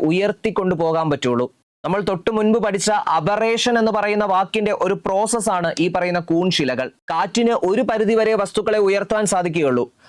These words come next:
ആ വസ്തുക്കൾ കടന്നു ചെല്ലുമ്പോൾ അത് തട്ടുന്ന ഭാഗങ്ങളിലെ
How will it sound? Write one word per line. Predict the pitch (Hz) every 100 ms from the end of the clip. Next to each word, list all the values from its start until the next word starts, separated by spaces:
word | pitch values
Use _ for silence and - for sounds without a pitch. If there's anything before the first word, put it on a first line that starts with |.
| - 156
ആ | 226
വസ്തുക്കൾ | 226 - 233 233 226
കടന്നു | 202 196 226
ചെല്ലുമ്പോൾ | 202 175 165 160 165 - 151
അത് | 180 233 - 185
തട്ടുന്ന | 175 220 226 220
ഭാഗങ്ങളിലെ | 202 202 202 202 196